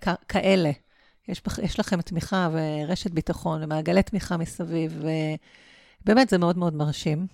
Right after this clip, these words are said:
אז לפני שאנחנו מסיימים וכזה נפרדים, קצת בצורה רשמית יותר, אני רוצה שתשאלו אותי שאלה הפוכה אם בא לכם. איזושהי שאלה,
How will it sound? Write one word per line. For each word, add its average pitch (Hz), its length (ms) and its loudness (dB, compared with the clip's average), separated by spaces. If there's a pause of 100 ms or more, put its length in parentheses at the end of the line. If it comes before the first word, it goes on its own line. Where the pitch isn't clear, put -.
(200)
אז 165 280 0
לפני 185 220 4
שאנחנו 175 1000 8
מסיימים 196 920 4
וכזה 151 1080 -2
נפרדים, 180 560 2
קצת - 280 0
בצורה 190 280 0
רשמית 233 380 4
יותר, 233 360 4
אני 190 180 2
רוצה 190 260 0
שתשאלו 220 400 -4
אותי 202 140 -4
שאלה 165 280 0
הפוכה - 340 -4
אם 160 140 -4
בא 160 100 0
לכם. 160 300 -6 (880)
איזושהי 226 240 -4
שאלה, 180 480 2